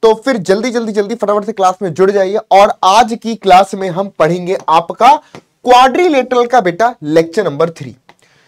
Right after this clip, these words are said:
सबसे मजेदार बात है कि आज हम बहुत इंपॉर्टेंट लेक्चर होने वाला है।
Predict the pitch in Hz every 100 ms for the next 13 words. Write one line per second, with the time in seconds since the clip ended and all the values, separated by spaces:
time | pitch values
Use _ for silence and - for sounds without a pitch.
0 | _ _ - 269 262 - 392 339 302 320
1 | 294 285 226 220 214 240 294 - 202 226
2 | 240 226 247 170 160 233 233 - 175 165
3 | 185 185 - 285 220 185 196 165 151 156
4 | 135 135 151